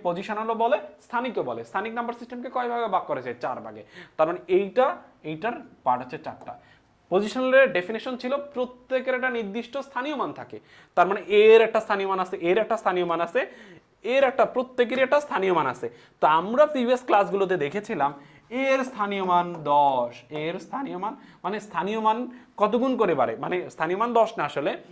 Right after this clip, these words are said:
স্থানীয় মান কত গুণ করে করে বাড়ে? দশ গুণ করে করে, এর ক্ষেত্রে আট গুণ করে করে, এর ক্ষেত্রে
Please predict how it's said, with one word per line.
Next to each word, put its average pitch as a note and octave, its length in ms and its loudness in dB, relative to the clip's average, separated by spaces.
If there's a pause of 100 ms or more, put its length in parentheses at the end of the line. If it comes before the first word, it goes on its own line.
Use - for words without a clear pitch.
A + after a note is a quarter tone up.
(220)
স্থানীয় G#3 340 2
মান C4+ 160 -2
কত B3 180 0
গুণ B3+ 240 -2
করে A#3 180 4
করে C#3+ 180 0
বাড়ে? B2 200 0
দশ D3 340 4
গুণ D3 200 -6
করে A#2+ 160 -6
করে, B2 200 -2
এর G3+ 120 0
ক্ষেত্রে A#3+ 420 -8
আট E3+ 280 2
গুণ F3 160 -6
করে B2 200 -8
করে, A#2 240 -10 (280)
এর G3 180 -2
ক্ষেত্রে B3 420 -6